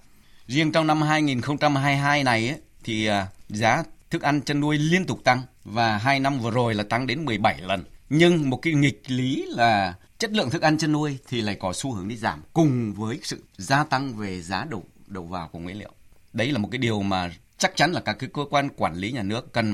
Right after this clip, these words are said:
phải có một cái biện pháp để quản lý tốt hơn. Bởi vì trong Hiệp hội Gia cầm, à, Việt Nam thì, à, rất nhiều doanh nghiệp đã phản ánh rằng là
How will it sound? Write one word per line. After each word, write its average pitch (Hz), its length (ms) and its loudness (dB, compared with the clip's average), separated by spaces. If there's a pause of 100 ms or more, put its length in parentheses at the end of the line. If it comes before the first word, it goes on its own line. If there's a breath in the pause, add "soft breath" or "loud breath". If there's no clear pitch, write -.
phải 92 120 -8
có 98 300 -2
một 139 180 -12
cái 139 80 -10
biện 101 180 -4
pháp 113 220 -6
để 110 140 -6
quản 82 180 -6
lý 90 120 -8
tốt 95 200 -10
hơn. 120 160 -6 (300 soft breath)
Bởi 107 100 -4
vì 120 100 0
trong 143 200 6
Hiệp 135 160 4
hội 110 200 0
Gia 131 140 2
cầm, 117 360 0
à, 110 220 2
Việt 110 200 -4
Nam 131 320 2
thì, 107 160 -2
à, 107 80 0
rất 175 220 -2
nhiều 110 320 0
doanh 127 240 -2
nghiệp 113 200 0
đã 101 100 -2
phản 92 240 -4
ánh 104 180 -4
rằng 110 300 0
là 104 220 4